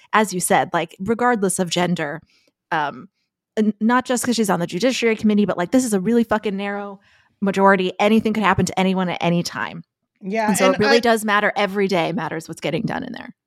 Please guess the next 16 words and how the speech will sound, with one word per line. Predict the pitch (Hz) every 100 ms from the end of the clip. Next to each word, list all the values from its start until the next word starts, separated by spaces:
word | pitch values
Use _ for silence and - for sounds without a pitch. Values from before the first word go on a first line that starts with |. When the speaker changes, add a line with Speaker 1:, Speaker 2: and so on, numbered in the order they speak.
| _ _ _ - - -
Speaker 2:
Well, | 285 294
and | 285 285
to | 285
use | 320 311 370 427 -
the, | 285 285 254 - - - _
<laughs> | 254 - - - _
to | -
use | 285 330 415 403
the | 311
language | 247 254 254 226 208 190 185 _ _ _
of | 214 226 208 185
tone | - 254 247 247 226
deaf, | 208 214 208 196 - _ - - _
uh, | 202 208 202 180
<laughs> | 277 214 - 233 - - _ 175
racist, | 185 233 220 - 220 - -